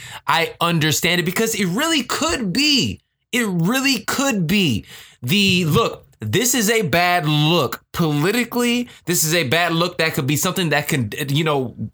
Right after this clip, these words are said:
tarnish your reputation in the future. And let's not do, let's fight against it, because if we fight against it, especially going over there, it's gonna make us look better in the future. So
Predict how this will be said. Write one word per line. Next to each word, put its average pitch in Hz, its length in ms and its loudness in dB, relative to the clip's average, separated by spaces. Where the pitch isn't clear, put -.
tarnish 185 420 0
your 160 140 0
reputation 175 640 0
in 143 120 2
the 131 60 0
future. 196 520 0
And 143 260 0
let's 175 320 0
not 151 400 -2
do, 170 120 -2
let's 170 300 0
fight 180 280 0
against 165 400 0
it, - 180 -6
because 147 300 -2
if 143 100 -2
we 175 100 -4
fight 151 220 -2
against 165 400 0
it, 117 140 -2
especially 151 460 -2
going 151 200 0
over 123 240 -2
there, 208 420 2
it's 160 120 0
gonna 170 180 0
make 165 280 0
us - 220 0
look 143 180 0
better 147 160 2
in 139 120 -2
the 127 60 -2
future. 123 440 -2
So - 420 0